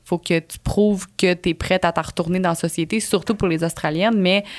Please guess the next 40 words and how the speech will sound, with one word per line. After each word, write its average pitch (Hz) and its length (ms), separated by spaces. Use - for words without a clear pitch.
même 208 220
pour 202 120
les 180 140
gens 190 120
qui 190 160
venaient 180 320
d'un 170 360
autre 180 180
pays, 180 340
fallait 185 360
que 185 360
l-, 170 360
ils, 165 340
ils 170 60
regardent, 180 380
mettons, 190 260
tout 196 80
ton 180 260
dossier, 165 380
puis 185 220
ils 170 60
regardent 170 420
ton 170 160
comportement 170 680
aujourd'hui, 165 400
puis 165 400
ils 160 180
se 165 120
demandent, 165 380
tu 175 120
sais, « - 60
Ah, - 80
vas-tu 165 220
refaire 165 460
la 160 80
même 160 140
affaire 156 180
qu'elle 202 140
a 240 80
faite ? » 196 240